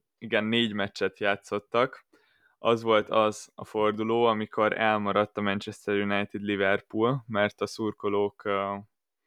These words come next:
közelebbről is megnézték a pályát, és, ö, abban a bizonyos körben nekem nyolc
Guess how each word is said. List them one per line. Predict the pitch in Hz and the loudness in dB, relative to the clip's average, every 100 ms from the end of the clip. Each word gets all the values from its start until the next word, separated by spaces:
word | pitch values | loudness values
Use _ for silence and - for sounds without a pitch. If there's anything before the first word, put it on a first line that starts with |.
| _ _ _ _ - | _ _ _ _ -2
közelebbről | 113 107 104 101 104 | 0 4 2 2 -2
is | 101 | -2
megnézték | 110 104 98 104 - 104 104 | -4 -4 -4 -8 -4 -4 -4
a | |
pályát, | - 98 98 104 123 151 - _ _ _ _ _ _ _ | -4 0 2 2 0 -2 -16 _ _ _ _ _ _ _
és, | - 110 117 123 | 0 0 0 2
ö, | 117 | 4
abban | 113 110 120 117 117 | 4 4 0 2 0
a | 113 | 0
bizonyos | 113 113 107 104 - | -2 -2 -2 -2 -6
körben | - 113 120 127 127 123 123 147 | 2 4 4 4 2 2 -2 -8
nekem | 110 110 - 113 110 107 - | -6 -6 0 -2 0 -6 -6
nyolc | 117 113 104 101 - | 0 4 4 4 -4